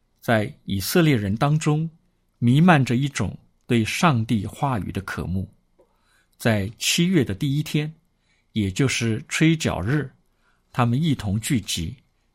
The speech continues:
要来听上帝的律法。这样的聚集并不是出于行政命令的召集，也许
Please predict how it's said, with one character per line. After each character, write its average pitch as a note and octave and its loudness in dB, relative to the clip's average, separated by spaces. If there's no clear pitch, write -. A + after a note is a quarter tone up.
要 A#2 0
来 G2 -2
听 A#2 -2
上 A#2+ -2
帝 A#2+ -2
的 G2 -6
律 G#2+ -2
法。 - -14
这 G3 6
样 D#3 6
的 A2 2
聚 B2+ 0
集 - -6
并 C3+ 4
不 C3 0
是 B2 2
出 D3 0
于 G2+ -2
行 C3+ 0
政 C3+ 2
命 C#3 4
令 A#2 2
的 F2+ -6
召 G2+ -2
集， - -10
也 D3 6
许 G2+ -2